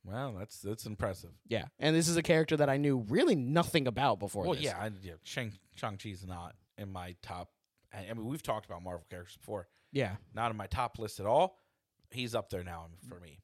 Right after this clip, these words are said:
Speaker 2: Exactly, exactly. But I think, uh, I think that's where we're gonna end it. So, uh, you can find us anywhere where you find your podcasts. Best place, though, is gonna be, you wanna say it this time?
Speaker 1: Uh, rumrunnerspodcastnetwork dot com.
Speaker 2: Bam, nailed it.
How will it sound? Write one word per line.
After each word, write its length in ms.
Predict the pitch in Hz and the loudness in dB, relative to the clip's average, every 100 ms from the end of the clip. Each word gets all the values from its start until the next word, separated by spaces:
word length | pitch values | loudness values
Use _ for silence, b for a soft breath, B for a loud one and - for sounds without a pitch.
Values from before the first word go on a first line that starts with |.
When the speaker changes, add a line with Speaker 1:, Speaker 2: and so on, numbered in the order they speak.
| - | 0
Speaker 2:
Exactly, 640 | 131 107 104 85 104 107 _ _ | 0 0 -6 -6 -10 -14 _ _
exactly. 500 | 101 98 95 76 - | -8 -6 -6 -8 -10
But 160 | 95 113 | -2 0
I 60 | 117 | 0
think, 340 | - 156 143 | 2 0 4
uh, 60 | 143 | 4
I 140 | 120 | 4
think 160 | 165 151 | 4 4
that's 200 | 160 156 | 4 6
where 120 | 156 | 4
we're 80 | 151 | 4
gonna 180 | 147 | 2
end 280 | 127 127 135 | 0 0 4
it. 180 | 151 - b b b | 2 2 b b b
So, 480 | - - 135 123 117 | -6 2 6 6 6
uh, 200 | 113 113 | 4 4
you 180 | 113 131 | 4 4
can 140 | 190 | 2
find 280 | 170 156 151 | 4 4 6
us 200 | 190 - - | 2 0 0
anywhere 320 | 139 139 143 | 2 6 6
where 100 | 139 | 4
you 100 | 135 | 4
find 200 | 147 139 | 2 2
your 60 | 131 | 4
podcasts. 640 | 139 143 175 196 - - | 4 4 2 0 -2 0
Best 260 | 127 135 - | 2 2 4
place, 220 | 147 147 | 2 4
though, 220 | 156 185 339 | 4 2 0
is 120 | 135 | -2
gonna 200 | 139 135 | 0 2
be, 240 | 127 131 131 | 2 2 4
you 180 | 139 | 4
wanna 180 | 143 156 | 4 6
say 180 | 156 175 | 6 6
it 40 | 180 | 6
this 120 | 196 | 6
time? 200 | 214 254 | 6 6
Speaker 1:
Uh, 220 | 127 113 104 95 110 | 6 2 0 -8 2
rumrunnerspodcastnetwork 1500 | 143 156 156 156 139 123 - 131 135 143 127 - 113 117 120 | 4 4 4 2 2 0 2 2 2 -2 -2 -4 -2 -2 2
dot 240 | 127 123 | 2 2
com. 380 | - 143 131 127 - | 2 4 4 2 4
Speaker 2:
Bam, 400 | - 156 143 120 | 6 8 6 4
nailed 340 | 120 139 175 135 | 4 6 6 6
it. 200 | 131 | 2